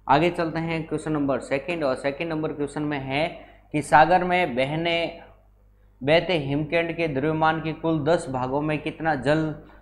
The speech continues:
तल के ऊपर होगा? एक भाग, दो भाग, चार भाग, छह भाग।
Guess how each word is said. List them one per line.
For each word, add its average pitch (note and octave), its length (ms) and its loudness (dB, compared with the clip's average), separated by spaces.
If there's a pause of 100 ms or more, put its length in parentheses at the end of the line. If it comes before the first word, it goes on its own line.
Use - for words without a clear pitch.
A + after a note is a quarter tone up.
(160)
तल D3 160 4
के D3 180 -2
ऊपर C#3 360 0
होगा? G2+ 420 -2 (300)
एक D#3+ 320 2
भाग, D#3 220 6
दो C#3 380 0
भाग, C#3+ 480 0
चार D3 280 6
भाग, C3+ 420 -2
छह C#3 220 0
भाग। G#2 360 -2